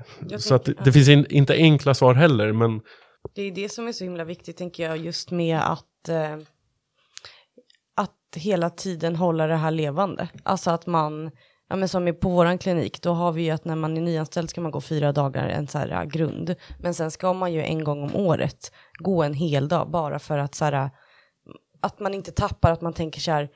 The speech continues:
Speaker 1: "Det här kan jag", utan att man hela tiden, eh, liksom utvecklas. Och sen utvecklas det ju hela tiden, att ni, man, man kanske får ny forskning som man för in. Men just det här, eh, tänket att hela tiden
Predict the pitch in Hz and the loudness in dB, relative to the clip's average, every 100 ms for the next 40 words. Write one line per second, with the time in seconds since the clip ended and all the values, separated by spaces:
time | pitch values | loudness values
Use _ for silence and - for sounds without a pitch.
0 | _ _ _ _ - 180 180 175 208 208 | _ _ _ _ -4 0 0 0 -2 -2
1 | 156 85 170 170 - 165 156 160 160 151 | -2 -2 -2 -6 -6 -6 -6 -8 -6 -4
2 | 147 - 160 143 147 147 139 - _ _ | -4 -4 -6 -2 -4 -4 -10 -20 _ _
3 | _ _ _ _ - - - 165 - - | _ _ _ _ -16 -14 -12 -10 -6 -2
4 | 180 - - 208 - - - 156 156 165 | -2 -2 -4 -4 -2 -4 -4 -4 -2 -4
5 | 160 190 - 175 151 165 156 156 147 - | -4 -6 -4 -4 -4 -4 -2 0 -2 -4
6 | 151 139 147 143 _ 156 151 - 165 156 | -4 -4 -4 -6 _ -10 -8 -8 -6 -6
7 | 135 - 160 151 160 156 151 147 - _ | -6 -8 -6 -6 -6 -4 -4 -4 -12 _
8 | - 170 165 156 - 160 - - 151 143 | -6 -4 -4 -6 -6 -8 -8 -12 -12 -10
9 | 151 147 - 170 180 156 165 165 - 170 | -6 -6 -2 -2 -2 -4 -4 -6 -6 -6
10 | 156 147 143 139 _ - - - 202 175 | -2 -2 -2 -6 _ -20 -20 -10 -8 -8
11 | 151 143 143 - - 156 147 - 160 143 | -8 -8 -8 -8 -2 0 0 -2 -6 -2
12 | 143 139 | -4 -6